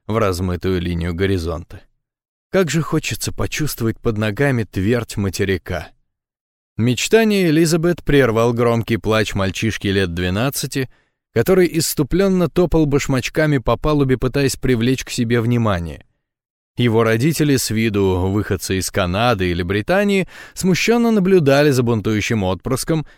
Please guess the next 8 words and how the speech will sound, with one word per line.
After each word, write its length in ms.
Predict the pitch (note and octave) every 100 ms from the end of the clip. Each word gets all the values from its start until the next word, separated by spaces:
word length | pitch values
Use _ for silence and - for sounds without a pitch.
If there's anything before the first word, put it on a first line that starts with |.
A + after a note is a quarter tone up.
| _
пряча 440 | A2+ G#2 G#2+ -
глаза 420 | C3 B2 G2+ G2 F#2
от 100 | G2
окружающих. 920 | - - G#2+ F#2 C#2+ - - - - _ _ _ _ _ _ _ _ _ _ _ _ _ _
«Эдвард 680 | C#3 C#3 C#3 B2 C3+ E3+ D3
Гомер-младший, 1120 | A#2+ B2+ B2+ B2+ C3+ C3 A#2+ G#2 - A#2+ G#2+ - - -
я 300 | A2 B2 C#3
настаиваю!» 840 | E3 D#3 - D3+ C3 A#2+ C3 B2+